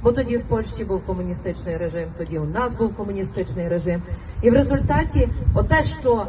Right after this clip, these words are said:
наша депортація — це злочин, це надзвичайно важливо для побудови правильних історичних наративів.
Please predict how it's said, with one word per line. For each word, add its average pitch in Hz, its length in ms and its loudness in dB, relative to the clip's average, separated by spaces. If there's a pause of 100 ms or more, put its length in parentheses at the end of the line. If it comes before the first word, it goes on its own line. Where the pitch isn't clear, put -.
наша 247 380 -2
депортація — 208 760 -4
це 190 160 -8
злочин, 226 480 -2 (1000)
це 254 140 -2
надзвичайно 247 760 0
важливо 226 640 -2 (160)
для 220 200 -2
побудови 233 840 2 (280)
правильних 233 640 2 (100)
історичних 190 760 -2 (180)
наративів. 190 640 -4